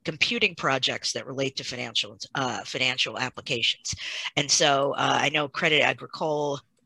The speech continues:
recently set up a team to investigate it, and there have been a number of other banking, uh, bank,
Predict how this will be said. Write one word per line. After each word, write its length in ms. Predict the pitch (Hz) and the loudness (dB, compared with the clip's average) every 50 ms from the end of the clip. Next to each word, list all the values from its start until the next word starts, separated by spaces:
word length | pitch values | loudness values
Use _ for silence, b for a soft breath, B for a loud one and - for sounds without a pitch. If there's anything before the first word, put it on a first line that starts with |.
| _ _ _ | _ _ _
recently 380 | - 143 139 - - - 139 139 | -2 0 2 2 0 0 2 2
set 260 | - - - 147 131 | 4 4 6 4 4
up 120 | 131 - | 2 0
a 40 | - | 0
team 420 | - - - 156 139 135 131 127 131 B B B B B _ _ | 0 2 2 2 0 -2 -4 -6 -10 B B B B B _ _
to 160 | - 151 135 | 2 4 4
investigate 720 | 127 139 131 135 139 135 - - - 123 143 135 135 123 | 2 2 4 6 6 6 6 4 4 4 6 6 6 6
it, 200 | 120 131 127 95 | 6 6 4 4
and 140 | 87 131 139 | 2 0 -2
there 100 | 139 131 | -4 -6
have 100 | 123 - | -4 -2
been 100 | 147 139 | 0 0
a 60 | 135 | 2
number 260 | 139 160 175 175 185 | 2 0 2 2 0
of 60 | 147 | 0
other 100 | 135 139 | 0 0
banking, 480 | 117 110 131 131 123 - - 127 120 107 - - | 0 2 2 2 2 2 0 -2 -2 -2 -4 -4
uh, 300 | 135 123 110 104 92 87 - - _ | -2 0 0 2 0 0 -2 -4 _
bank, 300 | - 139 135 123 - - | 0 2 2 2 -2 -8